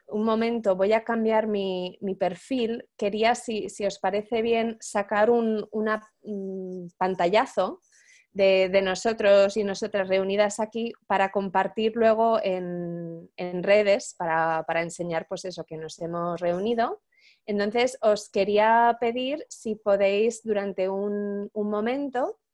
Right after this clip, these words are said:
poner vuestra cara más interculturalmente <laughs> emocionante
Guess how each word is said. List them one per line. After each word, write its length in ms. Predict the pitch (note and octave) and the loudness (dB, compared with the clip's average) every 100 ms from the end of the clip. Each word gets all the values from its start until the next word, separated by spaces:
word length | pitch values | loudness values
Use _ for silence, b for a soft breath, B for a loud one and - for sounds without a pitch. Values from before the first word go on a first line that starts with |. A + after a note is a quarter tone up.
| _ _ _ _ _ | _ _ _ _ _
poner 360 | G#3+ G#3+ A3+ A#3+ | 2 2 2 2
vuestra 380 | A#3+ A#3 A3 | -2 0 -2
cara 240 | G#3 A#3+ A3+ | 2 2 2
más 280 | G#3 A3 B3+ | 0 -2 -2
interculturalmente 1600 | A#3 A3+ A3 A#3 A3 A3 G#3+ A3 A#3 A3+ A#3 A#3 A3 A3 G#3+ G#3+ | -2 -2 -2 -2 -2 0 4 6 6 2 0 -2 0 2 4 4
<laughs> 1700 | - - G4 - A4 G#4+ A#4 G#4 - G#4+ - B4 E4 F4 - - - | 2 2 0 4 2 6 6 6 6 4 6 4 4 -2 -4 -8 -2
emocionante 1120 | - B3 B3 B3 C4 B3 C4 D#4 F#4 C#4 G#4 | 4 6 6 4 4 6 4 2 2 2 2